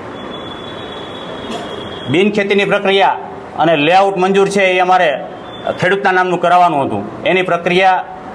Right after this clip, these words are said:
અ, બધી જગ્યાએ કોર્પોરેશનમાં અને કલેક્ટરમાં આ પ્રક્રિયા ચાલુ હતી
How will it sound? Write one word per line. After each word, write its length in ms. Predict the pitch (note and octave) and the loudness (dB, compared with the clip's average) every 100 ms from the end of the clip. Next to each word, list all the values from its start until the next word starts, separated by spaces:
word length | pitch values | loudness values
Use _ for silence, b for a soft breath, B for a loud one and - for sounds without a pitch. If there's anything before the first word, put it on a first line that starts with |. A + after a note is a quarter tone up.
| - - - - - | -14 -14 -14 -12 -2
અ, 40 | B2 C3 C#3 - - | 2 4 4 0 -4
બધી 220 | C#3+ E3+ | -2 0
જગ્યાએ 260 | F3 E3+ F3+ | 2 2 2
કોર્પોરેશનમાં 880 | E3+ E3+ F3 F3+ F#3 F#3 F#3 E3 - | 2 0 2 2 2 2 2 2 0
અને 160 | D#3 D#3+ D#3 C#3 - G#2+ - | 2 4 4 2 -2 -6 -2
કલેક્ટરમાં 580 | D#3+ F3+ F3+ E3+ E3 D3+ | 0 0 0 2 4 4
આ 40 | |
પ્રક્રિયા 340 | D3 D#3+ D#3+ D#3 | 2 0 2 2
ચાલુ 300 | D#3 F3 F3 | 4 4 2
હતી 240 | C3+ D3+ | 0 -2